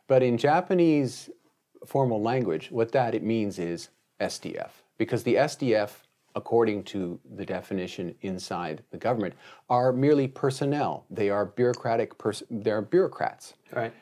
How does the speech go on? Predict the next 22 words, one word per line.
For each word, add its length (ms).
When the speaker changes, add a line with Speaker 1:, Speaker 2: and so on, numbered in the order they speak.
Speaker 1:
And, 500
uh, 280
that 360
was 140
seen 320
as 260
an 100
extremely 520
provocative 640
promise. 560
Speaker 2:
Mm-hmm. 320
Speaker 1:
He 140
hasn't 360
followed 360
up 200
on 180
it. 140
Speaker 2:
Okay, 280
well, 160
that's 420
not 220
the 120